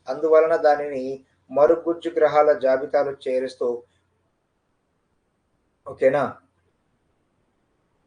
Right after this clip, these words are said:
కొన్ని అంశాలను పొందుపరచడం జరిగింది. ఓకేనా, ఏంటి, సౌర కుటుంబంలో ఏదైనా ఒక,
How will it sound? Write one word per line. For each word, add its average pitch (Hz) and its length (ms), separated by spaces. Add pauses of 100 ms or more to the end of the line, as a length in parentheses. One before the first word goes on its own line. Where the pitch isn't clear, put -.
(760)
కొన్ని 135 640 (200)
అంశాలను 143 920 (360)
పొందుపరచడం 143 680
జరిగింది. 120 720 (1040)
ఓకేనా, 139 440 (140)
ఏంటి, 147 540 (1400)
సౌర 160 300
కుటుంబంలో 170 1040 (260)
ఏదైనా 190 640 (100)
ఒక, 151 400